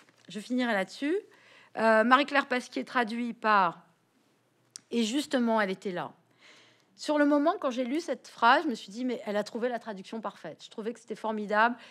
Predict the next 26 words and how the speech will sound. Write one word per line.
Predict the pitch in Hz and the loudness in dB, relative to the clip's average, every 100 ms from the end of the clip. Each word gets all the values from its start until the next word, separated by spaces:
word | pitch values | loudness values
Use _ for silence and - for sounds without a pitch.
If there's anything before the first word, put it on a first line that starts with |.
| - - | -16 -4
qu'il | 269 | -2
y | |
ait | |
cette | 262 226 | 0 -2
causalité, « | - 247 233 226 196 240 269 - 220 | 0 -2 -2 -4 -4 -2 -2 -2 -6
Et | |
justement, | 185 214 - 208 170 160 _ _ _ _ _ _ | -6 -10 -10 -8 -8 -14 _ _ _ _ _ _
elle | 214 208 | -6 -4
était | 180 196 | -4 -6
là. » | 165 - _ _ _ _ _ _ - | -8 -12 _ _ _ _ _ _ -2
Mais | 233 285 359 370 | 4 4 4 0
il | 254 | 0
me | 254 | 0
semblait | 262 254 262 | -2 2 2
qu'elle | 277 | 0
me | 226 | -2
ratait | 226 220 240 | -6 -6 -6
un, | 226 - _ | -6 -10 _
quelque | - 269 269 | -2 -2 -2
chose | 247 254 | -6 -8
de | 220 | -8
dynamique. | 190 233 220 220 302 - - _ _ _ _ _ _ _ | -8 -6 -4 -6 -8 -12 -20 _ _ _ _ _ _ _
Elle, | - 220 196 | -12 -10 -6
elle, | 233 233 | -4 -2
elle | 247 233 | -2 -2
ratait | 226 262 262 277 294 339 | 2 0 0 0 0 0